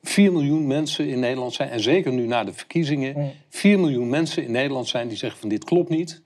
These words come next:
Speaker 2: Ja.
Speaker 1: en ik wil weten wat er aan de hand is." Dus deze krant, die zou dat kunnen doorbreken. Net zo goed als
Speaker 2: Mm.
Speaker 1: dat, eh,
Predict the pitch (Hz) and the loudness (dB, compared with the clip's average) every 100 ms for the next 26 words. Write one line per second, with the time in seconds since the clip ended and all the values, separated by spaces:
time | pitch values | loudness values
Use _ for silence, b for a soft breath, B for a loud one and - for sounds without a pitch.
0 | _ - 151 - 139 139 139 131 135 120 | _ -2 -2 0 -2 2 2 4 2 2
1 | 113 117 107 95 90 - - _ B B | -4 -4 -4 -8 -10 -20 -20 _ B B
2 | B 131 120 170 151 - 143 202 247 - | B -2 4 4 4 0 2 4 2 -8
3 | - 160 139 139 156 202 214 - _ - | -2 2 4 4 4 2 -4 -18 _ -2
4 | 135 131 156 151 127 123 117 101 - 120 | -2 0 0 0 0 0 0 -2 -2 -4
5 | - 143 165 160 - 131 - - 151 143 | -4 0 0 0 -2 -4 -4 -8 -8 -8
6 | 135 - 135 127 - - - 147 127 123 | -8 -2 0 0 -2 -12 -12 -6 -2 -2